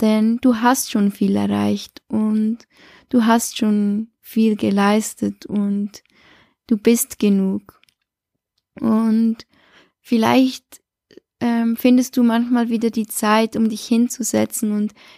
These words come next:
dir darüber bewusst zu werden, was du allein an einem Tag alles erlei-, erledigt hast, was du geleistet hast und dass es ganz viel ist.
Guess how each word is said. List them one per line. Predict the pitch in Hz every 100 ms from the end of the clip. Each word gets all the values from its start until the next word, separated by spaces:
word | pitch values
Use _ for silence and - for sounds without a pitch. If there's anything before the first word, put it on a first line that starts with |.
| _ -
dir | 220 208 214 214 _ _ -
darüber | 226 226 220 208
bewusst | 214 220 247 -
zu | - 196
werden, | 196 202 202
was | 208 220 -
du | 220 214 - - - _
allein | 220 220 240
an | 226
einem | - 226 254 247
Tag | 233 226 233
alles | 214 208 208 -
erlei-, | 208 208 214 226 -
erledigt | 214 214 247 285 269 - -
hast, | 208 - -
was | 214 -
du | 220 214 - - -
geleistet | 226 208 226 240 247 208 -
hast | 196 196 - - _
und | - 214 214 214 214 214 - _ _ - _
dass | - 220
es | 220 -
ganz | 220 214 -
viel | - 226 233
ist. | 202 190 196 - -